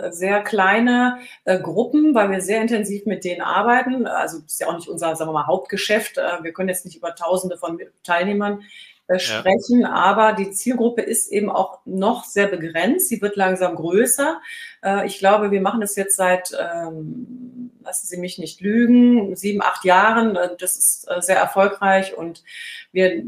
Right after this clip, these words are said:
Speaker 1: ich glaube, es ist wirklich ein Baustein, um diese Branche zukunftssicher zu machen.
Speaker 2: Ja, schön.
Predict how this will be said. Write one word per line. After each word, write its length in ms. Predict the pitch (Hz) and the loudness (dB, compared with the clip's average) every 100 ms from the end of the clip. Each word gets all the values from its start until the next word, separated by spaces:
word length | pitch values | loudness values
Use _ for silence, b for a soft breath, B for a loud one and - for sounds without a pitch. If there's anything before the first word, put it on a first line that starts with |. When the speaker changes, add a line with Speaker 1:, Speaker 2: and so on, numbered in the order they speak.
| 240 | -10
Speaker 1:
ich 120 | - | -2
glaube, 220 | 202 214 208 | 2 4 2
es 80 | |
ist 40 | 214 | 0
wirklich 200 | 220 - | -2 0
ein 160 | 190 190 | 2 4
Baustein, 380 | 185 202 208 | 4 4 0
um 80 | 190 | 0
diese 200 | 190 185 | 0 -4
Branche 680 | 170 175 196 208 196 185 - | -4 2 2 2 0 -2 -6
zukunftssicher 680 | - 220 190 - - 151 156 | -6 -4 -4 -8 -10 -8 -8
zu 160 | - 143 | -8 -12
machen. 260 | 131 131 _ _ _ - | -14 -18 _ _ _ -18
Speaker 2:
Ja, 140 | 113 117 _ | -16 -18 _
schön. 420 | - - 98 104 | -16 -12 -12 -14